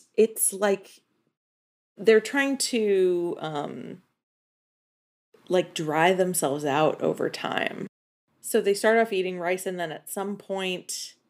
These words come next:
like, they're minimizing their diet, right? They're minimizing and minimizing. They're eating less and less.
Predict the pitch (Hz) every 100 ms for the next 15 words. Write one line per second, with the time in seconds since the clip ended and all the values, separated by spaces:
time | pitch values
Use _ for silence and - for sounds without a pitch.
0 | _ _ _ _ - 196 - 208 190 196
1 | 208 196 190 185 175 165 156 151 143 143
2 | - - 156 151 147 147 151 147 - -
3 | 143 135 - - - - - - - -
4 | 165 160 151 147 - 165 156 151